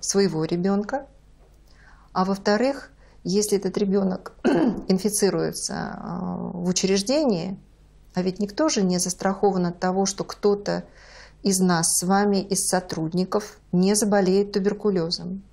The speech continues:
Ведь, э, мы же ходим все в одном, м, пространстве. Заболевают и сотрудники школ, детских садов,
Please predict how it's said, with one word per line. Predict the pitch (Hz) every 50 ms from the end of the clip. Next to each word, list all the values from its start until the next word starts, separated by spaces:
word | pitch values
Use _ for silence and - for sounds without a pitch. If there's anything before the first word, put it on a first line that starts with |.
| - - - - _ _ -
Ведь, | 190 180 185 - - -
э, | 175 175 175 175 170 175
мы | 185 190 196 196
же | 190 190
ходим | - - 202 202 190 185 185
все | 180 - 196 190
в | 190
одном, | 196 196 208 226 247 262 254 240 226 -
м, | - 175 170 175 175 180 - 175 175 175
пространстве. | - 180 180 175 - - 175 170 170 170 - - - - 190 196 202 - -
Заболевают | - - 202 185 202 202 220 233 262 254 220 185 -
и | 170
сотрудники | - - 165 165 - - 170 165 - 170 170 - - 175 170
школ, | 170 - - - - 196 208 226 226
детских | 190 175 170 165 - - 175 -
садов, | - - 170 170 165 165 175 175 202 226 226 220 -